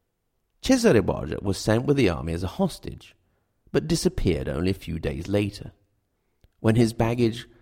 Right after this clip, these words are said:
holding the riches that he brought with him, was opened, it was found to be empty. In the end, after a temporary success, the result of the French invasion was a failure.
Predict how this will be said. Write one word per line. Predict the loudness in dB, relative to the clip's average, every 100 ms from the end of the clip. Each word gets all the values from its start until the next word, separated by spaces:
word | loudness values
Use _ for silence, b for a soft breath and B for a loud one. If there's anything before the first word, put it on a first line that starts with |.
| b b
holding | 8 8 8 4
the | 4
riches | 2 2 0 -2 0
that | -2 -2
he | 0
brought | 2 4
with | 4 2
him, | 0 -2
was | -2 2
opened, | 2 2 -4 -10 -16 _ _ _ _ -8
it | -6
was | -6
found | -6 -8 -8 -14 -20 -14
to | -10
be | -8
empty. | -6 -6 -10 -20 -20 _ _ _ _ _ _ _ _ _ _ _ _ _ _ _
In | 0
the | 2 2
end, | 0 -6 B B B
after | -2 0 0
a |
temporary | 2 0 2 0 0 0
success, | -4 -4 -4 -6 -10 -20 _ _ _ _ 0
the | 4
result | 4 4 2 0 -4
of | -4
the | -2
French | 0 0 0
invasion | 0 0 -2 -12 -16 -20 _ _
was | -8 -8
a | -8
failure. | -6 -6 -8 -12